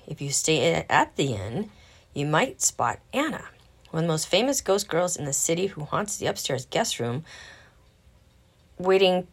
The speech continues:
for the return of her lost love.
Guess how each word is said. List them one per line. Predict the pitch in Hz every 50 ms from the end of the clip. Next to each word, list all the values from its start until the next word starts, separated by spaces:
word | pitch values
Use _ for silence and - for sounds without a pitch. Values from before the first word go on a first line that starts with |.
| -
for | - - - - - 180 165 165 165 160 165 - - - - - - - - - - - - - _ _ -
the | - 180 185
return | 170 165 165 165 - 175 165 160 135
of | 151 156
her | 151 151 143
lost | 143 135 139 135 - -
love. | 202 196 110 - -